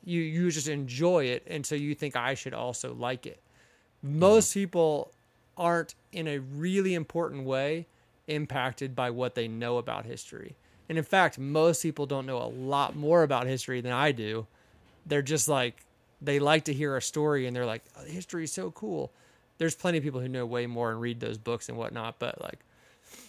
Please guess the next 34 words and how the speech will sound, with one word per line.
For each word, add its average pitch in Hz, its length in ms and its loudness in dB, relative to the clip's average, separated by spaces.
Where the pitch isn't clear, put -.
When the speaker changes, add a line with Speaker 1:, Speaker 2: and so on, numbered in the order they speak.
Speaker 1:
most 151 520 8
of 175 160 4
the 160 60 -2
people 180 480 6
reading 175 400 4
the 160 100 4
World 160 300 6
War 156 300 2
Two 180 320 0
books, - 720 0
it's, - 220 -6
it's - 180 -8
just - 340 4
in 175 260 0
benefiting 165 540 4
them 139 120 -2
from 135 180 -6
an 127 80 -8
enjoyment 123 640 -6
standpoint. 113 560 -10
It's - 140 -8
not 143 280 -4
really 151 340 2
affecting 120 480 -8
the 117 100 -6
world 170 380 -2
in 165 200 -4
any 160 100 -4
way 156 160 2
that 139 160 -4
they 143 100 -4
have 135 200 -4
that 135 120 -6
information. 131 720 -6